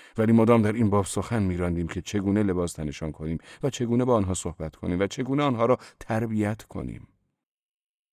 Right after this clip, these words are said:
در تمامی موارد هم عقیده بودیم، جز در زمینه تربیت کاتولیکی بچه‌ها.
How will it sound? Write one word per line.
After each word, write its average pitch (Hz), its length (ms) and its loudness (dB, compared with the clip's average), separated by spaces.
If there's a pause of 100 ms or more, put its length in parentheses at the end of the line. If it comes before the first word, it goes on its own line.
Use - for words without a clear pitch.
(360)
در 85 100 -8
تمامی 120 520 0
موارد 98 480 -2
هم 90 180 -4
عقیده 90 360 -4
بودیم، 92 260 0
جز 117 240 0
در 107 120 2
زمینه 95 400 2
تربیت 95 640 -4 (280)
کاتولیکی 87 760 -4
بچه‌ها. - 560 -16